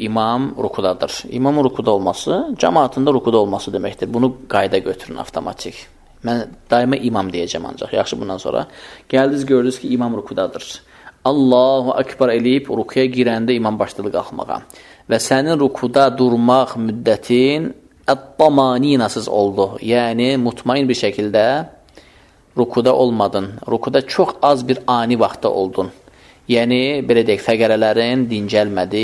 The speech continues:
yerinə düşmədi. Elə rukuya təzə getmişdin, qalxdın. Yəni, rukuda burada tamanina şərtdir, ruku sayılsın, yoxsa artıq ruku sayılmır məsələsi. Fikrimi çatdıra bildim? Qalə ba'dul fuqaha'u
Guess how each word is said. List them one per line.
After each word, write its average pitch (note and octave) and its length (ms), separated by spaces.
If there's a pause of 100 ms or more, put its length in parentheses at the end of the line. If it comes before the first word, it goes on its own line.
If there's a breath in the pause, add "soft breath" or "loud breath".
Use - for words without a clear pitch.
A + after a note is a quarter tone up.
(160)
yerinə G2 400
düşmədi. F#2+ 540 (580 soft breath)
Elə G#2+ 200
rukuya A2+ 280
təzə G#2+ 300
getmişdin, A2 580
qalxdın. F#2+ 460 (480 loud breath)
Yəni, A2+ 180
rukuda C#3+ 560
burada C3 260
tamanina C#3 800
şərtdir, D#3 920
ruku A#2+ 220
sayılsın, A#2 600
yoxsa A#2+ 480
artıq G#2+ 240
ruku G#2 200
sayılmır G#2+ 440
məsələsi. - 540
Fikrimi G#2+ 260
çatdıra G2+ 320
bildim? G2+ 320 (1400 loud breath)
Qalə G3+ 340
ba'dul E3+ 400
fuqaha'u A#2+ 680